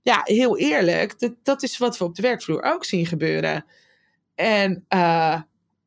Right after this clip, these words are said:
nou, dat was op zichzelf al een heel mooi moment. En anderhalf jaar later sprak ik deze desbetreffende manager van Stena Line over iets heel anders. Eh, en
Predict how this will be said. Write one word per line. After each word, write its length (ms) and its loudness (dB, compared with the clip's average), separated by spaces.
nou, 180 2
dat 180 4
was 180 2
op 100 -4
zichzelf 520 2
al 280 0
een 120 2
heel 200 2
mooi 200 -2
moment. 580 -4
En 200 0
anderhalf 440 0
jaar 140 0
later 320 2
sprak 280 -4
ik 120 -6
deze 300 -2
desbetreffende 640 -4
manager 340 -2
van 80 -12
Stena 440 0
Line 160 -2
over 400 2
iets 180 -2
heel 240 2
anders. 480 0
Eh, 320 0
en 240 -2